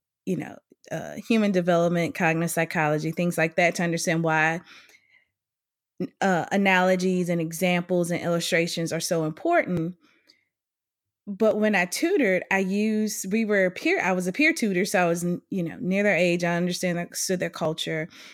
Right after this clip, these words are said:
but I was also able to use examples that they could build on from their life.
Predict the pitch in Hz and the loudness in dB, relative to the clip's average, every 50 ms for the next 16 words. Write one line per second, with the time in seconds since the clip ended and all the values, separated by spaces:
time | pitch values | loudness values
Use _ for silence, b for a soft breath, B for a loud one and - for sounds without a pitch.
0 | B B B _ _ _ _ _ - - - - - 180 202 208 196 - - - | B B B _ _ _ _ _ -16 -16 -14 -8 -2 0 2 2 2 2 2 2
1 | 196 190 196 190 190 185 - - 196 202 196 214 220 - - - 202 180 180 180 | 2 4 4 4 2 0 0 0 2 2 2 2 2 0 0 0 2 2 4 2
2 | 175 - - 185 190 185 190 180 185 185 185 185 - - - - 202 190 185 180 | 2 0 0 0 2 2 2 2 2 0 0 -2 -4 -6 -4 -2 0 0 2 2
3 | 180 175 175 175 180 185 - b b b b b b b b 180 165 180 208 262 | 0 0 0 -2 -2 -4 -6 b b b b b b b b -6 -2 0 2 2
4 | 277 247 277 220 165 170 185 185 208 208 - 196 190 180 175 175 170 - 185 180 | 2 2 2 0 0 2 2 2 2 2 0 0 0 0 0 -2 -2 0 0 0
5 | 175 - 185 175 170 180 180 180 175 165 170 - 180 165 170 165 160 160 156 156 | 2 0 -2 0 2 2 2 2 2 0 -2 -2 -2 -2 0 0 0 0 0 -2
6 | 139 131 101 107 - - - - | -2 -4 -6 -10 -14 -16 -18 -20